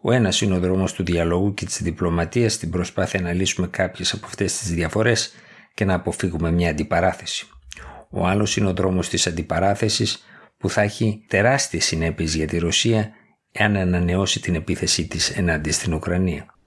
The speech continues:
Εάν ο Πούτιν στείλει στρατεύματα πέρα από τα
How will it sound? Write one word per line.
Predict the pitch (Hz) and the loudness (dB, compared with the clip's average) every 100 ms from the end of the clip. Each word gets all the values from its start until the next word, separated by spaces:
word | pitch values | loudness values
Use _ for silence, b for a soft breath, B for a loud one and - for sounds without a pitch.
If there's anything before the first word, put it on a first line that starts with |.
| _ _ _ _ _ _ _ B B B B B B | _ _ _ _ _ _ _ B B B B B B
Εάν | - 127 180 | 2 4 4
ο | 170 | 4
Πούτιν | 113 95 143 | 0 0 -2
στείλει | - 95 90 | 0 0 0
στρατεύματα | - 90 80 92 92 87 85 78 - B B | -2 -2 -2 0 0 0 -2 -6 -8 B B
πέρα | 117 104 78 | 2 4 0
από | 78 - - | -6 -10 -6
τα | - - | -4 -6